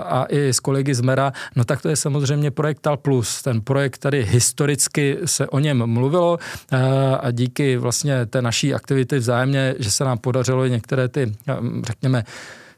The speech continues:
eh, základní obrysy i dát do evropské legislativy, že tam ten projekt byl zmíněn, eh, tak jsme měli i podporu z evropské strany a pak následně,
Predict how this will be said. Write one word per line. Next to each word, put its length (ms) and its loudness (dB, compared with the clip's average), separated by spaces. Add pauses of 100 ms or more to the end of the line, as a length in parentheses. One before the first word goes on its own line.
(220)
eh, 560 2
základní 380 2
obrysy 340 2
i 120 0
dát 160 2
do 140 2
evropské 440 2
legislativy, 640 2
že 100 0
tam 120 0
ten 140 0
projekt 240 2
byl 140 2
zmíněn, 600 2
eh, 380 2
tak 140 -2
jsme 140 -2
měli 180 2
i 80 2
podporu 400 0
z 60 -2
evropské 400 0
strany 300 0
a 40 0
pak 200 -4
následně, 560 0